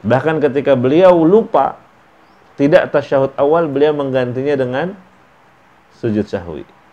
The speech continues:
Ini menunjukkan wajib tasyahud awal itu, bukan sunnah. Iya. Nah, ikhwah rahimani wa rahimakumullah.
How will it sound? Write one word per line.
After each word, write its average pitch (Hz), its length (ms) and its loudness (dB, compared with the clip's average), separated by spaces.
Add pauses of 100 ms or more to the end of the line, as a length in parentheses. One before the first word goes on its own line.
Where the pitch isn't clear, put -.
(140)
Ini 107 160 -2
menunjukkan 123 720 -6 (560)
wajib 117 480 -4 (800)
tasyahud 98 400 -8
awal 95 320 -4
itu, 85 400 -14
bukan 113 240 -8
sunnah. 117 400 -12 (3000)
Iya. 90 240 -4 (1800)
Nah, 104 160 -6
ikhwah 135 320 4
rahimani 120 480 -2
wa 110 160 0
rahimakumullah. 104 960 -2